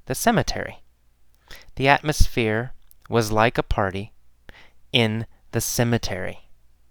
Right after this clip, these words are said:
Was the atmosphere like a party at my house? No, no, not at my house. The atmosphere was like a party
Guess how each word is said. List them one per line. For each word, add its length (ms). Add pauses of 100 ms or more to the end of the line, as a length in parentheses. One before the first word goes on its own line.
(2250)
Was 280
the 180
atmosphere 880 (800)
like 340
a 40
party 600 (640)
at 180
my 180
house? 600 (2000)
No, 880
no, 300
not 200
at 120
my 160
house. 600 (260)
The 100
atmosphere 580
was 240
like 300
a 60
party 540